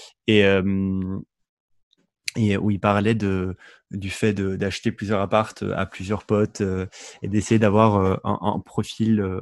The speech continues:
un profil différent, euh, un qui a une société de construction, enfin, de, de travaux, l'autre qui a, euh, pas mal d'argent sur le compte bancaire qui peut assurer, euh, le, le prêt. Et, euh, et c'est assez, euh,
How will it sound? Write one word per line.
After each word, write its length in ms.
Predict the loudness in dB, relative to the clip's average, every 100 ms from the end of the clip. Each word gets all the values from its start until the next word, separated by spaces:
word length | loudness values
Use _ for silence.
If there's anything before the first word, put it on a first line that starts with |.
| -10
un 60 |
profil 540 | -14 -16 -14 -6 -6 -6
différent, 800 | -8 -10 -4 -2 -2 -2 -4 -8 -12 -20 -20 -20 -10 -8
euh, 160 | -6 0
un 200 | 2 2
qui 180 | 0 -2
a 40 |
une 160 | 0 -4
société 420 | -6 -6 -4 -6
de 80 | -10
construction, 480 | -14 -10 -12 -12 -10
enfin, 200 | -6 -4
de, 160 | -4
de 140 | -4 -8
travaux, 540 | -4 -4 0 0 0
l'autre 360 | 0 -2 -6 -16
qui 160 | -6 -2
a, 180 | 0 -2
euh, 120 | -4 -10 -20 -20 -16 -2
pas 60 | 0
mal 120 | 4
d'argent 220 | 4 2
sur 100 | -2
le 60 | -2
compte 180 | -2
bancaire 320 | -2 -2 -4 -6
qui 100 | -6
peut 120 | -6
assurer, 400 | -6 -6 -2 -2
euh, 180 | -2 -2
le, 260 | -4 -6
le 140 | -6 -10
prêt. 400 | -6 -2 -2 -4 -14 -20 _ -8
Et, 220 | -6 -4
euh, 300 | -4 -6 -8 -12 -16 _ _ _ -20 -16
et 20 |
c'est 140 | -8 -6
assez, 180 | -2 -2
euh, 200 | 0